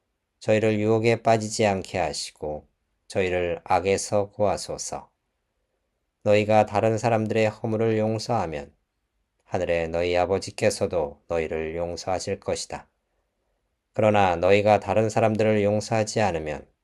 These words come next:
아버지께서도 너희의 허물을 용서하지 않으실 것이다." 주님의 말씀입니다.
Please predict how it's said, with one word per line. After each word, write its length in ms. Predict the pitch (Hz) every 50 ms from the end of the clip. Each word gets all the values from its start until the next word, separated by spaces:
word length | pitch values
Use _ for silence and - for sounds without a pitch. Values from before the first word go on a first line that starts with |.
| _ _ _ _ _ _ _ _
아버지께서도 1000 | - 92 90 95 90 85 - - - 101 95 - 95 80 87 87 80 78 - - -
너희의 400 | - 104 95 95 95 92 92 92
허물을 560 | 87 - - 107 107 104 101 104 101 98 90 98
용서하지 680 | 104 107 107 104 - - 107 104 104 101 - 110 107 -
않으실 460 | - 101 107 107 104 - 123 113 -
것이다." 500 | - - - - - - - - - _ _ _ _ _ _ _ _ _ _ _ _ _ _ _ _ _ _ _ _ _ _ _ _ _ _
주님의 380 | _ - 107 104 98 95 95 92
말씀입니다. 1000 | 95 92 92 90 - - 107 101 82 71 73 143 - 147 151 - - - -